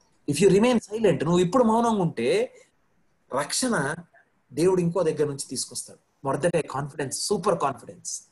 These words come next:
ఎంత ఆశ్చర్యం వేసిందంటే నాకు, మొర్దెకాయి, "అమ్మ రాణి, నువ్వు చెప్పకపోతే ఇంకా మా పరిస్థితి ఏంటమ్మా? నిన్ను పెట్టిందే రాణి చేసిందే అందుకమ్మా" అని చెప్పలే. "ఎస్తేర్, నీ పని నువ్వు చెయ్యి, నువ్వు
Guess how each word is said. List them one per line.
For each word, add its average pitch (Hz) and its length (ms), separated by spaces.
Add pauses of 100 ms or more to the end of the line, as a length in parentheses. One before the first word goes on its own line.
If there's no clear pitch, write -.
(440)
ఎంత 226 220
ఆశ్చర్యం 180 420
వేసిందంటే 139 460
నాకు, 127 420 (580)
మొర్దెకాయి, 240 720 (180)
"అమ్మ 226 120
రాణి, 240 320
నువ్వు 220 220
చెప్పకపోతే 254 400
ఇంకా 240 120
మా 220 120
పరిస్థితి 220 420
ఏంటమ్మా? 220 460 (320)
నిన్ను 208 200
పెట్టిందే 233 440
రాణి 220 360
చేసిందే 233 340
అందుకమ్మా" 190 560 (300)
అని 202 180
చెప్పలే. 247 480 (2250)
"ఎస్తేర్, 202 380 (840)
నీ 123 160
పని 139 260
నువ్వు 131 160 (120)
చెయ్యి, 92 180 (460)
నువ్వు 127 180